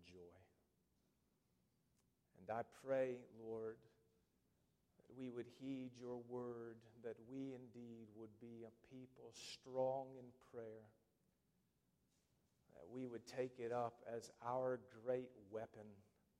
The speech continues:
and that as we fight with it together, as we use it, Lord, that you would continue to be gracious to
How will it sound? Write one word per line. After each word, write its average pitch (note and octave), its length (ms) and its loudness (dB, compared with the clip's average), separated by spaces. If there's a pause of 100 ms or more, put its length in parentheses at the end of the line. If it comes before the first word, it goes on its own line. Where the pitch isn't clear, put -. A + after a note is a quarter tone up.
(1040)
and A#2 120 -10
that A2+ 160 4
as A2+ 240 0
we A#2 160 -6 (260)
fight B2+ 260 6 (180)
with A#2+ 240 2
it A2+ 120 0 (140)
together, A2 580 -2 (1600)
as A2+ 180 -14
we G#2+ 100 -6 (220)
use B2+ 300 2
it, A2+ 160 0 (2250)
Lord, B2 260 -4
that A2+ 100 -8 (100)
you B2+ 140 -2
would A#2+ 200 0 (520)
continue C#3 520 -6
to B2+ 120 -2
be A#2+ 260 -4
gracious B2+ 800 2
to B2+ 60 -10